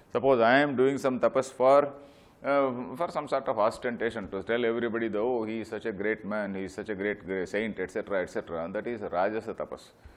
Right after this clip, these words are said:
Suppose I am doing the same tapas or yajna in order to kill somebody, in order to cause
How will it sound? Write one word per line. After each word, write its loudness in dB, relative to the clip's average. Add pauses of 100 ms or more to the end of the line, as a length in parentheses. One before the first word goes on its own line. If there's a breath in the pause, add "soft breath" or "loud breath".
(220 soft breath)
Suppose 0
I 4
am -4
doing -4
the -4
same -6
tapas -4
or -2
yajna -4
in -6
order 0
to -4 (360 loud breath)
kill 0
somebody, 0
in -4
order 2
to -6
cause 2